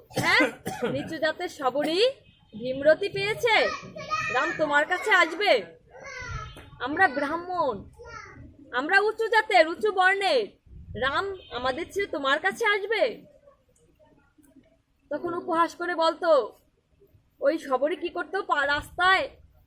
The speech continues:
সুন্দর ফুলের বিছানা করে রাখতো। তখন বলতো, "বিছানা করেছে, ফুলের বিছানা রাস্তার পরে?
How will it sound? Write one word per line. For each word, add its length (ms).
সুন্দর 480
ফুলের 240
বিছানা 340
করে 200
রাখতো। 320
তখন 300
বলতো, 420
"বিছানা 460
করেছে, 380
ফুলের 380
বিছানা 480
রাস্তার 440
পরে? 400